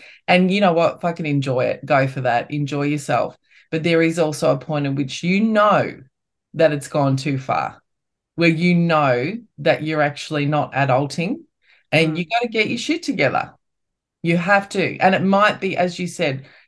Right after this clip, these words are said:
Speaker 1: as simple as, as I said, with a friend with depression, it might be as simple as, "I just want you to have a shower this week."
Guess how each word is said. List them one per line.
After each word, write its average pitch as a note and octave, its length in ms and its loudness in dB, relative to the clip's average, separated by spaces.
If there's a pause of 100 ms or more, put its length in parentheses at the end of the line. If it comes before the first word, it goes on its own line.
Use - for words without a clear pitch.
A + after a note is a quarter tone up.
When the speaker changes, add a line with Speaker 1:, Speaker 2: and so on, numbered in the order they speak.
(100)
Speaker 1:
as E3 140 -2
simple G3+ 460 -2
as, D3 220 4
as E3 200 -2
I F#3+ 180 2
said, - 360 -2
with D3+ 140 -4
a D#3+ 40 -2
friend E3 240 -2
with D#3+ 120 -4
depression, G3+ 500 0
it C3+ 100 0
might E3 240 -2
be F3+ 100 -6
as F3 120 -6
simple F3 280 -2
as, D3+ 180 -2 (360)
"I G#3 120 4
just A#3 240 -2
want G#3+ 180 -2
you E3+ 60 -4
to F3 80 0
have F3+ 180 0
a E3 80 0
shower G#3 400 0
this F#3 220 -6
week." A2+ 320 -4